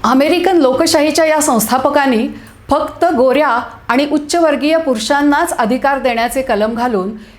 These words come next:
युनायटेड स्टेट्स ऑफ अमेरिका हे राष्ट्र निर्माण केले. या कलमाचा अर्थ होता,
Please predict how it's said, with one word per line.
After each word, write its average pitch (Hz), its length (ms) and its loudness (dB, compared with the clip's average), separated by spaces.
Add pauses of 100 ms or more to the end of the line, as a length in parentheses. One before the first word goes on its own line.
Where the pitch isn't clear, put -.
(120)
युनायटेड 339 560 0
स्टेट्स 294 420 -2
ऑफ 285 140 -2
अमेरिका 220 560 -4 (360)
हे 269 140 -2
राष्ट्र 240 380 0
निर्माण 190 400 -2
केले. 151 320 -10 (920)
या 262 180 0
कलमाचा 285 540 0
अर्थ 208 300 -4
होता, 226 440 -2